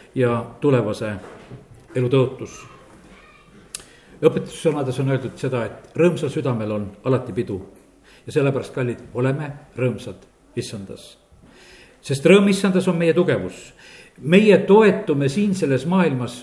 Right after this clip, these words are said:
kõige kindlamale. Kõik see, mida me näeme, see on kaduv. Ühel päeval me seda ei näe. Kõik see, mida me näeme, on kaduv. Jumala sõna ütleb seda väga se-, selgelt.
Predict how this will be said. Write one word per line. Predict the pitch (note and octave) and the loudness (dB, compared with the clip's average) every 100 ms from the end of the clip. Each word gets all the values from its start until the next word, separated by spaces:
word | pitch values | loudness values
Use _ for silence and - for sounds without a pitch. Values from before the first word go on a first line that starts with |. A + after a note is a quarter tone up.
| - E3+ | -2 0
kõige | F3+ D3 | 0 0
kindlamale. | D3+ A2 G2 G2 - - _ _ - - - - - _ _ _ - - | -2 -4 -6 -8 -12 -20 _ _ -20 -20 -20 -20 -20 _ _ _ -20 2
Kõik | B3 C#4+ - | 4 4 2
see, | B3+ | 2
mida | A#3+ G#3+ F3 | 4 4 4
me | D3+ | 4
näeme, | D3+ C3+ G#2+ - - - - - - - _ _ - _ _ _ _ _ _ _ _ - - - - - - | 2 2 -2 -10 -18 -20 -20 -20 -20 -20 _ _ -20 _ _ _ _ _ _ _ _ -20 -20 -20 -20 -20 -20
see | - | -16
on | F2+ - | -16 -2
kaduv. | F#3 G3 F3+ F3+ - - _ _ - - - - - - _ - - - - - _ _ _ _ _ _ | 0 2 2 0 -10 -16 _ _ -18 -18 -20 -20 -20 -20 _ -20 -20 -20 -20 -20 _ _ _ _ _ _
Ühel | F3+ F#3 | 4 6
päeval | F3+ D3+ | 4 2
me | B2 | -2
seda | B2+ A2 | -4 -6
ei | G2+ | -8
näe. | F#2 - - - - - | -10 -14 -20 -20 -20 2
Kõik | A#3+ C#4 - | 4 4 2
see, | A3 G3+ F#3 - - - _ | 2 4 2 -4 -16 -20 _
mida | D#3 C#3+ | 0 0
me | C#3+ | 0
näeme, | D#3+ D3 C#3 B2 A#2 | -2 -2 -4 -4 -8
on | |
kaduv. | A#2 A#2 F2 F#3 | -6 -6 -2 0
Jumala | C4+ G#3 | 2 0
sõna | G3 E3+ | 0 -2
ütleb | - - | -4 -10
seda | B2+ A#2+ | -6 -4
väga | A#2 G#2+ | -4 -6
se-, | - - | -10 -10
selgelt. | A#2+ F#2 - - | -10 -8 -16 -20